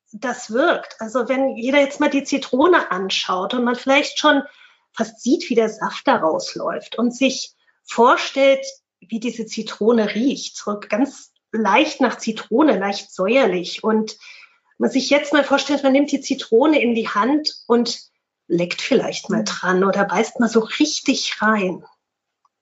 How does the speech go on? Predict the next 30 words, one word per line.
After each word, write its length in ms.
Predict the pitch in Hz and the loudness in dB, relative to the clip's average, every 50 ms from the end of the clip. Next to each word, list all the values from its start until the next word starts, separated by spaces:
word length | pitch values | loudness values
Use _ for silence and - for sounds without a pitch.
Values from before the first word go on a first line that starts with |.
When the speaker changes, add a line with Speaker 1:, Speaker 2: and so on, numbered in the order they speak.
| _ _ _ _ _ _ _ _ | _ _ _ _ _ _ _ _
Speaker 1:
Was 120 | - - - | -16 -14 -10
passiert 440 | - 202 - - - 254 262 - | -8 -8 -6 -2 -2 -2 0 2
denn 100 | - 262 | 4 2
da? 260 | 185 - - - - - _ _ _ _ _ _ _ _ _ _ _ _ _ _ _ _ _ _ _ - - - - - - - _ | 4 2 0 -4 -8 -14 _ _ _ _ _ _ _ _ _ _ _ _ _ _ _ _ _ _ _ -20 -20 -20 -20 -20 -20 -12 _
Bei 100 | - 202 | -4 -4
vielen 340 | 180 - - 254 285 285 285 | -4 -2 2 4 4 4 6
wird 160 | 247 262 254 | 4 2 0
vielleicht 340 | - - 240 226 240 240 - | 0 2 2 2 2 2 -2
das 220 | 247 226 - - | -8 -8 -8 -8
Wasser 260 | - 202 202 - 339 - | -8 -6 0 2 2 2
im 100 | 202 196 | 2 0
Mund 180 | 175 165 170 | -2 -4 -6
zusammengelaufen 1040 | - - - - - 180 160 170 175 175 190 202 190 170 165 160 170 175 - - 202 | -8 -12 -14 -12 -10 -8 -8 -6 -6 -6 -6 -6 -6 -6 -6 -6 -6 -6 -6 -6 -6
sein 320 | - - 196 190 196 208 | -6 -4 -4 -4 -4 -2
oder 160 | 208 208 226 226 | -2 0 0 0
der 160 | 214 180 180 | 0 0 2
ein 180 | 214 240 294 | 2 4 4
oder 140 | 311 277 208 | 4 4 2
andere 240 | 208 240 285 - - | 2 2 2 2 2
hat 140 | 269 262 262 | 0 0 0
vielleicht 440 | - 262 233 233 240 240 - - _ _ _ _ _ _ _ 220 - _ _ | 0 0 2 2 2 0 -4 -12 _ _ _ _ _ _ _ -20 -20 _ _
ganz 480 | - 185 - 226 302 302 - - - - | -6 -2 2 2 2 2 0 -8 -8 -2
unbewusst 540 | - 233 254 330 339 320 262 285 285 - - | 2 4 6 6 4 4 2 0 0 -2 -4
das 140 | 240 - - | -10 -6 -4
Gesicht 360 | - 220 220 254 - - - | -2 -2 -2 -2 -4 -4 -4
verzogen, 540 | - - 294 - - - 214 180 165 180 175 | -2 -2 -2 -2 -2 0 0 0 0 0 0
wenn 140 | 180 170 175 | 0 0 0
er 100 | 180 170 | 0 0
ehrlich 480 | 170 175 165 170 170 170 175 - - - | 0 -2 -2 -2 -4 -4 -6 -8 -10 -12
ist. 260 | 175 - - - _ | -12 -14 -14 -18 _